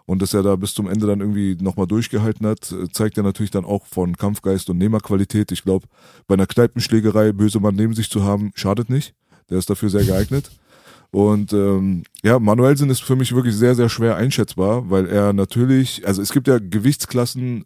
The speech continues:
aus einem Grund heraus. Das ist ja nicht irgendein Konstrukt, was sich einer aus dem Arsch gezogen hat. Es macht halt einfach keinen Sinn, jemanden, der normalerweise, sag ich mal, mit neunzig Kilo in den Ring geht, gegen einen Super Heavyweight dann irgendwie antreten zu lassen. Deswegen hat man Gewichtsklassen aufgebaut.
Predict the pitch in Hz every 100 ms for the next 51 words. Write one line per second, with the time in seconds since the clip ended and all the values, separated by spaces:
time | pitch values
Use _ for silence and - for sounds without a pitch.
0 | _ 104 - 107 104 87 117 127 82 67
1 | 67 - - 82 95 104 104 - 113 107
2 | 104 107 101 - 113 113 104 101 - 101
3 | 101 98 98 87 113 120 - 90 87 101
4 | - _ _ _ _ 90 113 104 107 98
5 | 101 107 92 95 92 123 120 92 95 92
6 | 87 90 _ _ _ - 98 92 87 _
7 | _ 90 95 101 95 90 95 98 101 95
8 | 87 98 - - 113 101 95 95 92 117
9 | 95 101 - - 95 90 92 - 127 107
10 | 92 90 85 87 85 87 82 90 82 104
11 | 117 92 95 87 85 85 123 135 _ _
12 | _ _ 98 - 101 98 104 107 107 113
13 | 113 - 82 - 60 - - 55 -